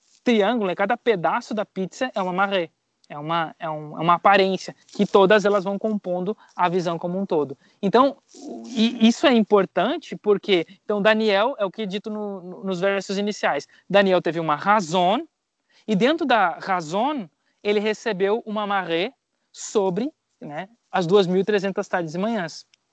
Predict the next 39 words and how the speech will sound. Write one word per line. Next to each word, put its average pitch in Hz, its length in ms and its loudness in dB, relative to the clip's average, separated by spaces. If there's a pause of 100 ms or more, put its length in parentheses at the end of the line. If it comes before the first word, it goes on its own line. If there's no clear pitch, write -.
(840)
E 214 80 6
no 240 120 8
final, 247 580 6
né, 190 240 8
vai 190 160 8
ser 208 220 6
dito 185 400 0
lá 180 120 4
por 170 220 0
ele 196 340 4 (280)
que - 160 -2
ele, 208 640 4 (320)
é, 185 280 -2
foi, 226 360 -2
foi 233 240 -4
explicado 220 880 -8
pra 220 240 -2
ele 180 400 -4 (140)
a 175 100 -4
razão, 160 720 -4 (680)
mas 214 200 0
o 226 80 -2
que 277 100 -2
ele 381 160 0
queria 262 240 -4
entender 202 320 -4
que - 80 -6
ele 180 140 -2
não 175 120 -8
entendeu, 196 540 -4 (140)
e 185 40 -10
que 175 100 -6
espantava 202 840 -2
ele, 196 240 -2 (160)
ela 185 160 -2
ma-, 185 160 -6 (120)
era 190 200 -2
a 190 60 -2
maré. 208 380 -4